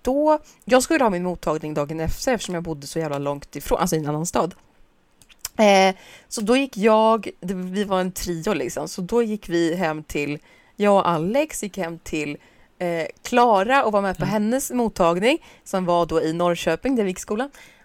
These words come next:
Speaker 1: Och sen så bara var vi så här, "Ah, men vi, eh, vi vilar lite här nu innan vi går ut." Och sen vart det liksom inget mer,
Speaker 2: Sen
Speaker 1: utan
Speaker 2: blev det
Speaker 1: vi
Speaker 2: inget mer.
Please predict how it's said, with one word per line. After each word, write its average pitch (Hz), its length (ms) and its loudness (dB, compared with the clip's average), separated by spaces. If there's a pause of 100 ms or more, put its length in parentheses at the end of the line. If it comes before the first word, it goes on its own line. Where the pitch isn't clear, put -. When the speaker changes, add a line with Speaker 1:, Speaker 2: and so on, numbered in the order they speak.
Speaker 1:
Och 285 180 2
sen 220 460 0
så 269 300 2
bara 254 360 -2
var 208 200 2
vi 190 100 -4
så 190 120 2
här, 175 140 4
"Ah, 214 100 -6
men 208 180 -2
vi, 196 340 0
eh, 190 100 2 (560)
vi 196 220 -4
vilar 185 580 0
lite 196 380 -2
här 160 180 -6
nu 156 120 -8
innan 165 220 -6
vi 156 80 -6
går - 200 -6
ut." 165 240 0 (920)
Och 285 160 0
sen 247 560 0
vart - 280 2
det 302 80 -4
liksom 202 340 -2
inget 165 180 -4
mer, 156 160 -4
Speaker 2:
Sen 196 120 -2
Speaker 1:
utan 208 120 0
Speaker 2:
blev 202 160 0
det 226 40 -2
Speaker 1:
vi 240 60 0
Speaker 2:
inget 240 200 -2
mer. 240 120 -16